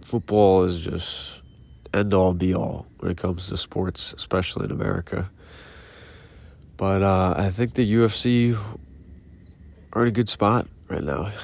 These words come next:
Every year, every March, as soon as the football season ends, uh, E S P N is wising up extremely fast and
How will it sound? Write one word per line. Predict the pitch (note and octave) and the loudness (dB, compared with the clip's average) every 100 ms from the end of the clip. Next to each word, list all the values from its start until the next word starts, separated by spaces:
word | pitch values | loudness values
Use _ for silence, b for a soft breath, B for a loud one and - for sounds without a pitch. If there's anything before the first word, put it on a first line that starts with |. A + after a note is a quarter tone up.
| - | -4
Every | A#2 G#2+ A2+ | -2 0 0
year, | G2+ A2+ A2 G2+ F#2 - | 4 6 8 6 2 -2
every | G#2 A2 | -2 0
March, | G2+ G#2 G2+ F#2 - G2 | 2 4 4 2 -4 -4
as | G2+ | -2
soon | - G#2 | 0 0
as | G2 F2+ | 0 0
the | |
football | F#2 A2 - G2 | 0 0 2 0
season | F#2 G#2 F#2 F#2+ F#2+ - | 2 0 0 0 -2 -6
ends, | A#2 A#2 G#2+ G2+ F#2+ F#2+ - F2+ | 0 4 4 2 -4 -8 -10 -6
uh, | F#2 F#2 F2 F2 F2 - | -2 0 0 -2 -6 -4
E | A#2+ | 0
S | A2 - | 2 0
P | G#2+ | 0
N | G2+ G2 | 0 2
is | F#2 F2+ | 0 -2
wising | F2 G2 F#2+ G2 G2 G2 F#2+ F#2 F#2 | -4 -4 2 4 4 2 0 -2 -2
up | - F#2+ - - | -2 -4 -6 -12
extremely | - G#2 - - A2 G2+ G2 | -10 -6 -8 -4 -2 0 0
fast | F2+ - F#2+ F#2 F#2 - | -2 0 0 0 -2 -4
and | - - | -8 -10